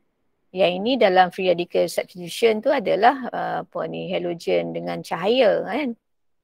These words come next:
Ha, bukan. Lewis acid catalyst ni, uh, bukan menghasilkan free radical. It decrease the polarity of halogen molecule. Ha, dia bukan decrease tapi dia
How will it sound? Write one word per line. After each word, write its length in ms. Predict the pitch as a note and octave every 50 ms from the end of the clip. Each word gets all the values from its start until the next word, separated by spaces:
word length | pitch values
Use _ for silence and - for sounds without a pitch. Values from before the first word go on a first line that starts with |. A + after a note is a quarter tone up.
| _ _
Ha, 160 | D#3+ D#3 D#3+
bukan. 340 | E3 _ - - - - - - _ _ _ _ _ _ _ _ _
Lewis 160 | - F#3 - -
acid 240 | - - - -
catalyst 400 | - F3+ - F#3+ F#3+ F#3+ - -
ni, 400 | A3 A3 B3 C#4 E4+ F4 E4+ D4
uh, 260 | - E3 E3 D#3+ D#3 E3 -
bukan 340 | F#3+ - - F#3 F3 E3+ E3
menghasilkan 720 | E3+ E3+ E3 - - E3+ - - F3+ D#3+ D#3+ E3 E3 _ _ _ _ _ _ _ _ -
free 180 | - F3 F3+
radical. 540 | E3+ E3 F3 D#3+ _ - E3+ E3 D#3 D#3+ D#3+ _ _ _ _ _ _ _ _ _ _ _ _ _ _ _ _ _ _ _ _ -
It 160 | G3+ G3 F#3+
decrease 420 | G3 - - A#3 B3 B3 A#3+ -
the 160 | - - G3 G3+
polarity 640 | G3+ - F#3+ F#3 F3+ F#3 F#3+ - _ - G3+ F#3+
of 300 | - - G3 G#3+ A3+ - _ -
halogen 640 | - F#3+ F#3 F#3 F3+ F3+ F#3 - G3+ F#3+ F#3+ F#3+ F#3+
molecule. 880 | F#3 E3+ E3+ E3+ E3+ _ _ - - E3 E3 F3 - G#3 A3+ D#4 D#4 _ _ _ _ _ _ _ _ _ _ _ _ _ _ _ _ _ _ _ _ _ _ _ _
Ha, 160 | - E3+ E3+ F3
dia 160 | G#3 A3+ A#3
bukan 560 | G3+ G3 G#3 - - - G#3+ G3+ F#3+ F3+ - _ _
decrease 540 | - E3+ G3 - - - - A#3+ - - G3+
tapi 160 | F3+ - G3+
dia 160 | F#3 F#3+ -